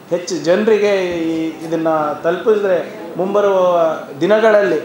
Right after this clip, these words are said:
ಕಲಬುರ್ಗಿ ರೊಟ್ಟಿ ಇರ್ಬೋದು ಅಥವಾ ನಮ್ಮ ಭಾಗದಲ್ಲಿ ಬೆಳೀತಿರುವ ಸಿರಿಧಾನ್ಯ ಇರ್ಬೋದು, ಜಿ ಐ products ಇರ್ಬೋದು, ಕಮಲಾಪುರ ಬಾಳೆಹಣ್ಣು ಇರ್ಬೋದು, ನಮ್ಮ ತೊಗರಿ ಇರ್ಬೋದು, ಬೇರೆ ಬೇರೆ ರೀತಿಯಾದಂಥ ನಮ್ಮ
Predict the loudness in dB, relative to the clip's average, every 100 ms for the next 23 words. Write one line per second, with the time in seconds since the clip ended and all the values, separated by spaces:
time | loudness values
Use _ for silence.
0 | -8 -18 -16 0 0 4 2 4 2 0
1 | -2 0 2 2 0 0 0 0 0 -2
2 | -2 0 0 2 0 0 -2 0 -2 0
3 | 0 0 -2 0 2 0 -2 -2 0 2
4 | 0 0 -2 -2 -6 -6 -8 -2 2 2
5 | 2 0 2 2 2 2 4 2 0 -8
6 | -16 -6 -4 0 0 0 0 0 2 0
7 | -2 -4 -4 -4 -6 -6 -10 -16 -8 -6
8 | -6 -4 -4 -2 0 0 0 -2 -4 -2
9 | -4 -2 0 2 4 4 2 -4 -10 0
10 | 0 2 0 2 0 0 0 0 -2 -2